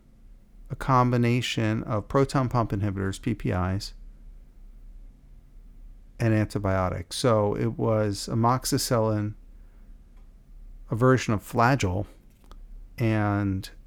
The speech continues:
and I believe I'm pronouncing it correctly, omeprazole, which is a P P I.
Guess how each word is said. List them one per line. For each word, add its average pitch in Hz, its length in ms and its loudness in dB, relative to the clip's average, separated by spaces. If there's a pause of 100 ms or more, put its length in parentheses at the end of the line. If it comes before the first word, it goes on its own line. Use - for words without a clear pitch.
(100)
and 113 100 0
I 113 60 4
believe 233 340 -2
I'm 143 120 2
pronouncing 104 480 2
it 98 60 -6
correctly, 104 260 0
omeprazole, 104 840 -2 (300)
which 95 200 -4
is 104 120 -4
a 98 40 -4
P - 200 -6
P - 180 -8
I. 85 300 -6